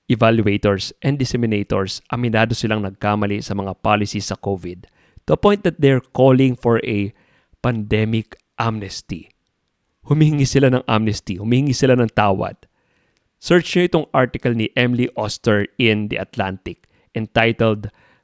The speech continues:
"Let's Declare a Pandemic Amnesty." Search nyo, tsaka basahin nyo. Maraming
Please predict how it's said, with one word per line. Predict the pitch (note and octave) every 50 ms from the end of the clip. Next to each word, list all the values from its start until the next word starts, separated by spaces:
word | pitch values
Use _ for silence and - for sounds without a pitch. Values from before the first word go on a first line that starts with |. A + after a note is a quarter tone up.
| _ -
"Let's | - A2 B2+ - - -
Declare | C#3 B2 - - B2 C3 E3+ D#3 A2 G#2 B2+ C#3 _ _ _ _ _ _ _ -
a | B2
Pandemic | - - A2+ A2 G#2 G2+ G#2+ G#2 G2+ G#2 G#2 G2 _ - _ _ - -
Amnesty." | G#2+ G#2 G2+ F#2+ F#2+ - - - A2 - _ _ _ _ _ _ _ _ _ _ _ _ _ _ _ _
Search | - - E3+ F#3+ F#3 - - C4+
nyo, | G3 A#2+ G#2
tsaka | - G#2+ - B2
basahin | B2 A#2+ - C3 A#2+ A#2 A#2 G2+
nyo. | D#2+ - - - -
Maraming | C3 A#2+ B2+ B2+ C3+ C3+ C3+